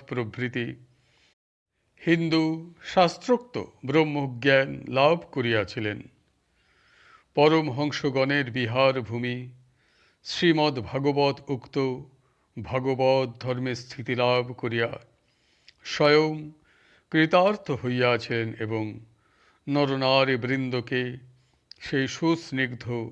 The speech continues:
ধর্মপাদপের আশ্রয়ে স্থান দান করিয়া তাহাদিগের ত্রিতাপ ক্লিষ্ট অন্তর সুশীতল করিয়াছিলেন। বঙ্কুবাবু গোস্বামী মহাশয়কে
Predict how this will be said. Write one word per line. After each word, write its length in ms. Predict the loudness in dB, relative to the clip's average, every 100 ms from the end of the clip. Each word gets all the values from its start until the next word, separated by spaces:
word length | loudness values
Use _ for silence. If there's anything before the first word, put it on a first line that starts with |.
| -14 _ _ _ _ _ -10
ধর্মপাদপের 1160 | -2 0 0 0 0 4 4 4 0 -2 -2 -2
আশ্রয়ে 520 | -2 -2 -2 -4 -2
স্থান 400 | -4 -8 -2 -2 0
দান 180 | -2 -2 -4
করিয়া 360 | -4 -2 -2 -4 -10 _ _ _ _ _ _ _ _ 0
তাহাদিগের 680 | 2 4 2 2 2 2 -2 -10 _
ত্রিতাপ 540 | 0 2 4 4 2 -4
ক্লিষ্ট 440 | -2 0 0 -2 -2 0
অন্তর 480 | -2 -2 -4 -4 -6 -12 _ _ _ _ _ -14
সুশীতল 760 | -2 0 0 -2 -2 0 0 -2
করিয়াছিলেন। 760 | -6 -4 -2 -4 -6 -10 -12 -16 _ _ _ _ _ _ _ _ _ -4
বঙ্কুবাবু 720 | 0 0 0 0 0 0 -4 -6 -14 _ _ _ _ -20 _ -2
গোস্বামী 520 | 2 2 2 0 0
মহাশয়কে 720 | 0 0 0 0 -2 -2 -4